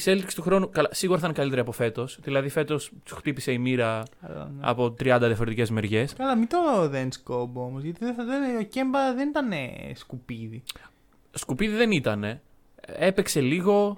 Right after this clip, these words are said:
Speaker 2: Μμμ. Έπαιξε αρκετά και προσέφ-, προσέφερε νίκες που δεν φάνηκε.
Speaker 1: Ναι, ναι, απλά εντάξει, όταν έφτασε η ώρα, ας πούμε, τα
Speaker 2: Απλά δεν,
Speaker 1: στα
Speaker 2: δεν ήταν,
Speaker 1: play-off
Speaker 2: δεν τέριαζε πολύ καλά το fit.
Speaker 1: Ναι, ναι,
Speaker 2: Παρ' όλα
Speaker 1: ναι.
Speaker 2: αυτά,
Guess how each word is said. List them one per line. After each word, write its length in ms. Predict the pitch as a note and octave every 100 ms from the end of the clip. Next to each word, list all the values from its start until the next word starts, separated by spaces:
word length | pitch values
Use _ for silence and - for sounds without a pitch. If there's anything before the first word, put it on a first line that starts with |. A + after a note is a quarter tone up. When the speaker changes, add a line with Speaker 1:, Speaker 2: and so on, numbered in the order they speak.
| -
Speaker 2:
Μμμ. 360 | G#3 G#3+ C3 C3 - G1+ - G2 B2 - - _ _ _ - C#3+
Έπαιξε 300 | D#3 E3+ F#3+
αρκετά 500 | D3+ C#3+ - D3 F3
και 320 | F3 F3+ F3
προσέφ-, 440 | E3 E3 F#3 F3 D#3
προσέφερε 400 | - D#3 F#3 F#3+
νίκες 440 | F3 F#3 F3+ F3+ F3
που 180 | E3+ E3
δεν 100 | E3+ -
φάνηκε. 380 | D#3+ A#2+ F#3+
Speaker 1:
Ναι, 120 | G3 D3+
ναι, 240 | F3+ D3
απλά 280 | F3 F3+ B3
εντάξει, 380 | A#3 G#3 C#3+ G#3
όταν 300 | A3+ A#3 G#3+
έφτασε 320 | A3 G#3 G3
η 60 | G3
ώρα, 100 | A3+
ας 100 | A3
πούμε, 160 | A3
τα 160 | G#3+ - - - - - - _ _ _
Speaker 2:
Απλά 180 | - D4+
δεν, 140 | D4
Speaker 1:
στα 220 | - F3+ G3
Speaker 2:
δεν 120 | A3+
ήταν, 240 | B3 A#3+
Speaker 1:
play-off 40 | E3
Speaker 2:
δεν 180 | G#3+
τέριαζε 360 | G3+ G#3+ G3+ F#3
πολύ 240 | F3+ F#3+
καλά 300 | F#3 F3+ F3+
το 120 | E3+ D#3 -
fit. 100 | C#3
Speaker 1:
Ναι, 260 | D3+ A#2+ A2
ναι, 40 |
Speaker 2:
Παρ' 180 | C3 D3+
όλα 80 | F#3
Speaker 1:
ναι. 120 | G3
Speaker 2:
αυτά, 500 | F3 - C#3 D3+